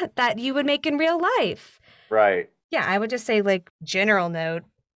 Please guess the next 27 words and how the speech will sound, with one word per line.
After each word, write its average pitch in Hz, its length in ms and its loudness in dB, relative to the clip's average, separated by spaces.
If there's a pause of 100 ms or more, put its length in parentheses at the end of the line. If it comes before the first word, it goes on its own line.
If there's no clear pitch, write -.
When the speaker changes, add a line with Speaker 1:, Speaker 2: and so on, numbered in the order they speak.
(100)
Speaker 1:
look 147 260 -12
at 175 100 -8
the 175 80 -8
technical, 214 680 -4
read 202 360 -2
the 226 100 0
script 214 340 -2
back 190 260 0
and 196 140 -4
forth, 208 320 -2
look 196 160 -4
at 190 80 -2
all 185 180 0
the 190 160 -2
stage 185 460 -6
directions 202 500 -4
and 175 160 -4
do 165 180 -4
them. 269 440 -4 (760)
I 208 60 -4
feel 214 220 0
like 226 320 0
I 233 80 -2
used 311 300 -2
to 359 80 -2
teach 233 340 -4
a 190 80 0